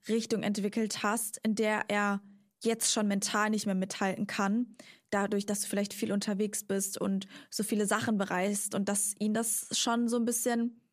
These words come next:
entfernt hat von dir, ohne dass, also ich sag das jetzt alles nur rein aus Interpretation und so. Deswegen würde ich einfach, bevor ich übers Trennen nachdenke, ein offenes Gespräch führen und mal gucken,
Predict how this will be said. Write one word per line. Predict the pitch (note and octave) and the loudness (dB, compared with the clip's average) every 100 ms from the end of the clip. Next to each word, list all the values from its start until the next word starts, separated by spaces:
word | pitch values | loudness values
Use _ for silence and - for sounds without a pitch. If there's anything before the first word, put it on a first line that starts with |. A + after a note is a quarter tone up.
| _ _ _ _ _ _ _ _ _ - | _ _ _ _ _ _ _ _ _ -4
entfernt | A3 G#3 B3+ A#3+ C4 | -2 0 2 2 0
hat | C4 | -2
von | C#4+ C#4 | 0 2
dir, | C#4 D4+ D#4+ D#4 - _ _ | 2 2 0 -4 -16 _ _
ohne | B3+ D4 B3+ | 2 4 4
dass, | G#3 - - | 2 -2 -2
also | G#3 | -2
ich | G#3 - | 0 0
sag | G#3+ A3+ | 0 0
das | A3 | -4
jetzt | G3+ - | -2 0
alles | A3+ - | 0 0
nur | A3+ A3 G#3+ - - _ _ | 0 2 0 -6 -20 _ _
rein | G3+ G#3 | -2 0
aus | G#3+ G#3 | 0 -2
Interpretation | G3+ G#3 - G3+ G3 - A#3 B3 | -2 -2 -4 -4 -2 0 2 2
und | C4+ C4 | 2 2
so. | C#4 D4+ D#4+ - _ | 2 2 -2 -12 _
Deswegen | A3 - A3+ A3+ - | -2 2 2 0 0
würde | G#3+ B3+ | 0 0
ich | B3 - | 0 0
einfach, | A3 A#3+ B3 | -2 0 -4
bevor | - G#3+ - B3 A#3 | -4 -6 0 2 2
ich | A#3+ | -2
übers | G#3+ A3 - | -2 -2 -2
Trennen | A3+ G#3 | -2 0
nachdenke, | G#3 G#3 A3+ G#3 G3+ G#3 G3+ - - - | 0 -2 -2 -2 0 -2 -4 -10 -20 -8
ein | A3+ | -4
offenes | - A3 G#3+ G3+ | -2 0 -2 -2
Gespräch | G#3 - A#3+ A#3+ - | -4 -2 0 -2 0
führen | C4 B3 | 0 0
und | G#3 | 0
mal | G3+ G3+ | 0 -2
gucken, | - B3 B3 B3+ | -2 -4 0 0